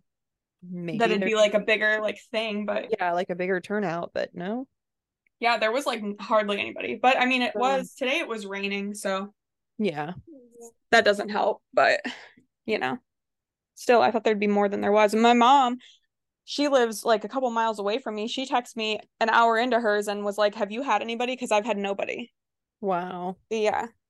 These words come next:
Speaker 2: I just thought that was crazy. All right. Do you wanna go first or do you want me to go first?
Speaker 1: Ooh.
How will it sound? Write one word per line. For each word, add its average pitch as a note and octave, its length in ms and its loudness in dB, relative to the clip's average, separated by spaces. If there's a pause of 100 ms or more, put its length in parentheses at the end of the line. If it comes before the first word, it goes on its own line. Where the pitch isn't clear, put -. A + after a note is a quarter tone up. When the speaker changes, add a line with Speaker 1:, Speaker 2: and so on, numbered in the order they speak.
(920)
Speaker 2:
I A#3 100 -8
just B3 120 -8
thought A#3+ 100 -10
that - 80 -4
was - 100 -12
crazy. C4 480 -12 (1600)
All A3 160 6
right. G3+ 440 6 (140)
Do G#3+ 100 -2
you A#3 120 6
wanna B3 180 6
go C4+ 120 6
first D#4+ 280 2
or D4 40 0
do A#3+ 60 -4
you C4 60 0
want A#3+ 160 2
me A3+ 100 0
to B3 60 0
go - 180 2
first? - 600 -8
Speaker 1:
Ooh. G3+ 760 4